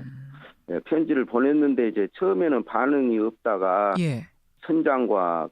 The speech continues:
Speaker 2: 기관장 등 다섯 명은 수치인 거절로 반송이 되었어요.
Speaker 1: 예, 예.
Speaker 2: 음, 그리고 이제 한 달 후에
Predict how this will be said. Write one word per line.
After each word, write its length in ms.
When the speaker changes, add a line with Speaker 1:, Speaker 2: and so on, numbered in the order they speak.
Speaker 2:
기관장 600
등 240
다섯 300
명은 500
수치인 480
거절로 640
반송이 520
되었어요. 540
Speaker 1:
예, 300
예. 380
Speaker 2:
음, 200
그리고 300
이제 160
한 280
달 320
후에 600